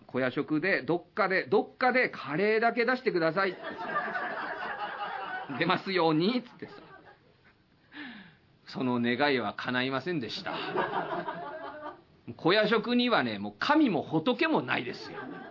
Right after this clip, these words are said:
本当に。ひどいんですよね。でね、十日間、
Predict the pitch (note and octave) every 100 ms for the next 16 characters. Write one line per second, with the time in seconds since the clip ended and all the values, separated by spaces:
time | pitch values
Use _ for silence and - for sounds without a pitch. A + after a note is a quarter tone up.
0 | - - G3 G#2 - A#2 G#2 - - -
1 | - - D2 E2 F2 F#2+ F2 G2+ F2+ F2
2 | F#2+ A2 A2+ - - - - - C4+ -
3 | - F2+ - - - G2 B2 G3 G3+ -
4 | C#3+ C#3+ C3 C#3 G#2